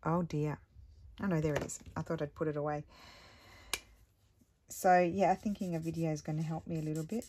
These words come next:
I'm just gonna put some little, little ones here because I don't want all of that gap there.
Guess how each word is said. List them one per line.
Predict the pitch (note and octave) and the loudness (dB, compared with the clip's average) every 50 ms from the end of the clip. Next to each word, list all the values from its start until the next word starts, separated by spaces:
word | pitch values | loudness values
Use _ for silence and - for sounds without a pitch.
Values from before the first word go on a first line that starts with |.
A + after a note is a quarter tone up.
| - - - - - - - - - - - - - - - - | -12 -20 -20 -20 -20 -20 -20 -20 -20 -20 -20 -20 -18 -16 -12 -8
I'm | E3+ E3+ | -8 -8
just | E3 - - | -8 -6 -6
gonna | G#3 G3+ G3 | -6 -6 -6
put | - - G3 - - - _ - | -4 -6 -6 -6 -8 -12 _ -14
some | - - F3+ F3 E3+ E3+ | -10 -6 -6 -4 -4 -4
little, | E3+ E3 E3 E3 E3 D#3+ - - - - - - - - - | -4 -4 -4 -4 -6 -8 -10 -16 -20 -20 -20 -20 -20 -14 -10
little | F3+ E3+ F3 E3 | -6 -4 -4 -2
ones | E3 E3 D#3 D#3 D#3 - | -2 -2 -4 -4 -6 -10
here | - - - E3 D#3 D3 - | -10 -6 -4 -4 -2 -4 -4
because | - D#3+ - - - D#3+ D#3+ | -6 -10 -10 -8 -8 -6 -6
I | D#3+ D#3+ | -4 -4
don't | E3 E3 D#3+ | -4 -4 -4
want | D#3+ D#3 D#3+ - - | -4 -6 -6 -8 -8
all | E3 D3+ D3+ D3 | -6 -4 -4 -4
of | D3 D3 | -4 -4
that | D3+ D3 C#3 - - - - _ _ _ _ _ _ _ _ _ _ _ - | -4 -6 -6 -6 -10 -16 -20 _ _ _ _ _ _ _ _ _ _ _ -10
gap | - E3 C#3+ - - - - - - - - - - - - - - D3+ | -8 -8 -8 -8 -10 -16 -20 -20 -20 -20 -20 -20 -20 -20 -20 -14 -12 -8
there. | D3+ C#3+ - - D2+ - | -4 -4 -4 -4 -6 -10